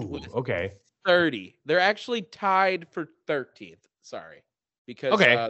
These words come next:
Speaker 2: the Saints also have thirty all the way up to that. They're tied with the Ravens and the forty-niners, who as well have thirty.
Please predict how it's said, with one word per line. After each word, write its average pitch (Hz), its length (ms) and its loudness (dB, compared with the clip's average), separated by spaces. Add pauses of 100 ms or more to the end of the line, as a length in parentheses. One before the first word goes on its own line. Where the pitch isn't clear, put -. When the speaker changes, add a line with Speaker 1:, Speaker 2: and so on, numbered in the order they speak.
Speaker 2:
the 117 160 -10 (160)
Saints 147 460 -4
also 120 440 -6
have 90 220 -14 (220)
thirty 107 340 -6
all 104 140 -6
the 107 60 -6
way 101 100 -4
up 101 140 -8
to 95 180 -8
that. 92 300 -12 (440)
They're 110 120 -8
tied 139 280 2
with 131 100 -4
the 127 120 -4
Ravens 135 600 0
and 127 220 -6
the 120 60 -6
forty-niners, 117 920 -6 (380)
who 127 80 -2
as 117 160 -2
well 113 340 -2
have 107 260 -10
thirty. 85 400 -12